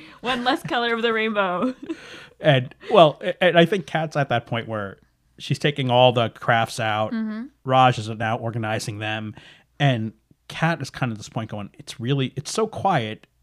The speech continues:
Speaker 2: This is all"
Speaker 1: Eerie.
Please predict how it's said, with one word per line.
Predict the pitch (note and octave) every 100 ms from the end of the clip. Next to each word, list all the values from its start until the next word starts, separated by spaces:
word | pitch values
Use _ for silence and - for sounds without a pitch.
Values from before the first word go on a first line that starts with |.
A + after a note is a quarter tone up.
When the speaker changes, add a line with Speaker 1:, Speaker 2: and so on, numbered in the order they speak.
| _ _ _ _ _ _ _ -
Speaker 2:
This | D3 D3+
is | C3+ - _ _ _ _ _ _ _ _ _ _ _ _ _ _
all" | D3
Speaker 1:
Eerie. | E3 F#3 D3+ D#3